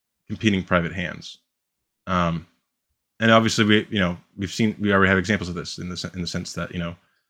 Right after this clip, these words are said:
the reason Uber and Lyft are so effective is because they have a social credit score,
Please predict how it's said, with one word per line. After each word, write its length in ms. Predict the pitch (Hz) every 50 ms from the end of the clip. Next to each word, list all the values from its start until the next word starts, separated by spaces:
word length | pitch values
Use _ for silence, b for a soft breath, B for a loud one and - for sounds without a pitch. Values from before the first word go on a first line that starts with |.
| _ _ _ _ _ - - - _ _ _ _ _ -
the 80 | 101
reason 280 | 90 95 98 92 101 101
Uber 280 | 98 104 101 113 107
and 100 | 107 107
Lyft 300 | 110 113 113 - - 101
are 120 | 101 104 107
so 180 | - - 113 117
effective 320 | - 135 143 - - 98
is 100 | 98 90
because 240 | - 131 - 110 98
they 80 | 107 107
have 80 | 107
a 60 | 107
social 240 | - 120 113 - 120
credit 200 | 110 143 139 -
score, 320 | - - - - - -